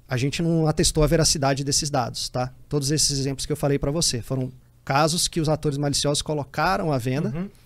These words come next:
Speaker 1: A gente notificou as instituições, mas a gente não atestou, a gente não pegou o dado pra estudar se era real ou não, né? Então, assim, só pra gente não fazer nenhuma acusação leviana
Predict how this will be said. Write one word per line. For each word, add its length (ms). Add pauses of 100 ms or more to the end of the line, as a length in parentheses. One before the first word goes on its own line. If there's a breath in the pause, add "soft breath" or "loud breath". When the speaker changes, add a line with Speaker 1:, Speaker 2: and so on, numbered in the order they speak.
(100)
Speaker 1:
A 80
gente 240
notificou 540
as 140
instituições, 840 (480 loud breath)
mas 200
a 80
gente 180
não 100
atestou, 640 (200)
a 160
gente 180
não 80
pegou 280
o 20
dado 200
pra 120
estudar 320
se 80
era 100
real 300
ou 80
não, 200
né? 140
Então, 220
assim, 280
só 140
pra 100
gente 140
não 80
fazer 220
nenhuma 180
acusação 580 (400 loud breath)
leviana 460